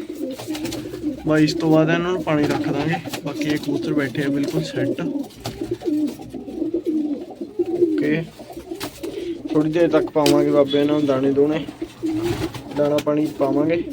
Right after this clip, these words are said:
ਅੱਧੇ ਘੰਟੇ ਬਾਅਦ। ਹੁਣ ਤੋਂ, ਹੁਣ ਤੋਂ ਦਸ ਪੰਦਰਾਂ ਮਿੰਟ ਬਾਅਦ ਇਹਨਾਂ ਨੂੰ ਪਾਣੀ ਰੱਖ ਦਾਂਗੇ। ਉਸ ਤੋਂ ਅੱਧੇ ਘੰਟੇ ਬਾਅਦ ਦਾਣੇ ਪਾ ਦਾਂਗੇ,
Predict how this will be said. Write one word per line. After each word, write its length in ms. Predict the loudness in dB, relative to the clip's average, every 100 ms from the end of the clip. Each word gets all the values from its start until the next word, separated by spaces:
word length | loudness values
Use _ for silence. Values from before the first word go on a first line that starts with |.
| -12 -12 -4
ਅੱਧੇ 220 | 2 2
ਘੰਟੇ 260 | 4 4 4
ਬਾਅਦ। 300 | 6 6 6
ਹੁਣ 100 | 2
ਤੋਂ, 160 | 2 0 -2 -14 -16 -16 -18 -18 -16 -10 -8 -6 -2
ਹੁਣ 120 | 2
ਤੋਂ 140 | 6
ਦਸ 200 | 8 8
ਪੰਦਰਾਂ 280 | 6 4 6
ਮਿੰਟ 160 | 6 6
ਬਾਅਦ 220 | 6 8
ਇਹਨਾਂ 180 | 6 4
ਨੂੰ 80 | 2
ਪਾਣੀ 240 | 4 4
ਰੱਖ 240 | 4 2 0
ਦਾਂਗੇ। 260 | 0 -2 -6 -8
ਉਸ 80 | 0
ਤੋਂ 100 | 4
ਅੱਧੇ 220 | 6 6 4
ਘੰਟੇ 240 | 4 4
ਬਾਅਦ 140 | 4
ਦਾਣੇ 280 | 4 4 4
ਪਾ 220 | 2 2 4
ਦਾਂਗੇ, 320 | 4 2